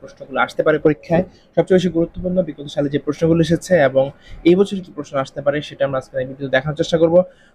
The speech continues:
তোমরা তোমাদের সিলেবাসে জেনে নাও। প্রথমে সপ্তম শ্রেণীর সূচকের গল্প, বীজগাণিতিক প্রাক রাশি সূচক, ভগ্নাংশের গসাগু, গসা-, লসাগু, গসাগুর অনুপাত, সমানুপাত আকৃতি দিয়ে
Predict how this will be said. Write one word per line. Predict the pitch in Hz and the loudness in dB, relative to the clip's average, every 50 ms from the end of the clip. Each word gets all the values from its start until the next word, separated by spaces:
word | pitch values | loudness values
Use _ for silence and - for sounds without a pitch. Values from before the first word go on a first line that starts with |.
| _ | _
তোমরা | - 180 185 | 0 2 2
তোমাদের | 185 196 190 185 185 190 190 180 | 4 4 4 4 4 2 0 0
সিলেবাসে | - - 180 180 190 196 - 185 | 0 0 2 2 2 2 0 -2
জেনে | 160 156 143 139 | 0 2 4 4
নাও। | 139 143 | 4 2
প্রথমে | 143 - 143 - 156 160 202 196 | 0 -4 -4 -2 0 0 0 0
সপ্তম | 175 160 151 156 | 0 -2 -4 -6
শ্রেণীর | 151 - 160 160 160 | -8 -6 -6 -6 -6
সূচকের | - - 147 151 151 151 156 | -4 -6 -6 -6 -4 -4 0
গল্প, | 143 147 143 147 143 - 151 151 151 | 2 2 2 2 2 -2 -2 -2 -2
বীজগাণিতিক | 147 139 127 135 135 135 135 - 143 - | -4 -6 -2 0 0 0 0 -2 -6 -10
প্রাক | - 131 127 | -6 -4 -2
রাশি | 135 135 - - - | -2 -2 -4 -10 -8
সূচক, | - 156 143 - - 156 156 156 147 - _ _ _ - _ _ _ _ - | -6 -6 -6 -4 0 0 0 0 0 -4 _ _ _ -20 _ _ _ _ 0
ভগ্নাংশের | 139 143 143 143 147 147 147 147 - 160 147 143 | 0 2 2 2 0 -2 -4 -4 -6 -6 -2 0
গসাগু, | 131 139 139 - 147 143 139 | 0 0 0 0 -4 -6 -4
গসা-, | 139 143 - - 147 - | -4 -4 -4 -6 -6 -2
লসাগু, | 139 139 139 - 156 151 143 | -2 -2 -2 -2 -4 -4 -4
গসাগুর | 139 143 - 147 143 139 143 147 147 147 147 - - - | -4 -6 -6 -6 -4 -2 0 0 2 0 0 -4 -8 -10
অনুপাত, | 143 143 143 - - 139 139 | -8 -8 -4 0 0 0 0
সমানুপাত | - 151 147 147 151 156 - - - | 0 -4 -4 -2 -2 -2 -2 -2 -2
আকৃতি | 143 143 - - 143 139 | -2 -4 -2 -2 -4 -2
দিয়ে | 139 139 135 131 | 0 0 0 0